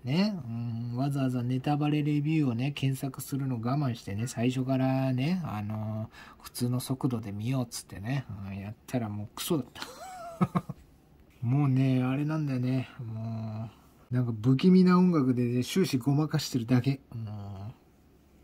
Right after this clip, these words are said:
う、もう結局さ、もう一言で言っちゃえばさ、アメリカ合衆国がいろんな国から、なんか、テロをされてます、なんつってさ。うん。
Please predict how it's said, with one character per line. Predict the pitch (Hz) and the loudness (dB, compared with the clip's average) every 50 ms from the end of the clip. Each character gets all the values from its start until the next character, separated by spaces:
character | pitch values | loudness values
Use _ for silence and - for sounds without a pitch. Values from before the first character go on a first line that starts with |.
| - _ - | -20 _ -6
う、 | 131 | -2
も | 127 123 123 | -2 0 -2
う | 120 | -2
結 | - - 131 131 | -2 -2 -2 -2
局 | - 156 147 - 156 151 147 147 147 147 143 | -2 -4 -2 0 2 2 2 2 2 0 -2
さ、 | 139 147 139 135 | -4 -4 -4 -2
も | 127 127 127 123 120 | -2 -2 -2 -4 -4
う | |
一 | 117 - - 170 160 | -6 -4 -2 0 0
言 | 165 147 139 123 | 0 0 0 -2
で | 117 123 | -2 -2
言 | 120 123 | -4 -4
っ | 127 | -4
ち | - - 139 | -4 -4 -4
ゃ | 139 | -2
え | |
ば | 127 123 120 | -2 -2 -4
さ、 | 127 135 127 127 120 117 | -4 -2 -2 -2 -2 -2
ア | 117 | -4
メ | 120 131 135 | -2 -2 -2
リ | 135 135 | -2 -2
カ | 127 131 131 131 | -2 -4 -4 -2
合 | 131 131 | -2 -4
衆 | 127 - 139 135 | -4 -4 -6 -6
国 | 131 123 120 117 117 | -4 -4 -4 -4 -4
が | 113 113 113 | -4 -2 -2
い | 117 | -2
ろ | 127 127 | -2 -2
ん | 127 | -2
な | 131 131 127 | -2 -2 -4
国 | - - 123 123 127 127 | -4 -4 -2 -2 -2 -2
か | - 123 107 | -2 -4 -4
ら、 | 107 110 113 113 110 110 107 107 107 | -4 -4 -4 -4 -4 -4 -6 -6 -6
な | 107 113 113 | -6 -8 -8
ん | 113 | -8
か、 | - 104 104 104 110 117 | -6 -6 -6 -6 -6 -6
テ | - 127 123 | -4 -2 -2
ロ | 120 113 110 | -2 -2 -4
を | 107 | -4
さ | - - - 117 | -6 -6 -6 -8
れ | 113 113 | -8 -8
て | - - | -8 -8
ま | 113 117 113 | -8 -6 -6
す、 | - - 110 | -8 -8 -10
な | 101 101 95 98 101 | -10 -10 -10 -10 -12
ん | - | -14
つ | - - | -16 -16
っ | |
て | - - - | -14 -14 -12
さ。 | - - 110 107 - - - | -8 -6 -6 -6 -8 -10 -12
う | |
ん。 | 101 95 92 95 92 - - - | -10 -10 -10 -12 -12 -14 -14 -16